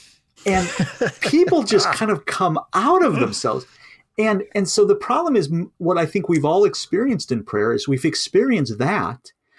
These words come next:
Speaker 1: but we've interpreted it as, as, "I'm bad at praying." And then we apologize to God. "I'll try harder.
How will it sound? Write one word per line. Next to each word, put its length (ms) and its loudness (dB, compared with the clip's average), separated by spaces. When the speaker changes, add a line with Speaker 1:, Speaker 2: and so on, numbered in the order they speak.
Speaker 1:
but 120 6
we've 200 4
interpreted 680 0
it 60 2
as, 140 -4
as, 140 0
"I'm 160 2
bad 220 2
at 120 0
praying." 480 -4
And 160 2
then 160 2
we 100 4
apologize 800 0
to 100 0
God. 160 0
"I'll 120 -4
try 320 -2
harder. 480 -2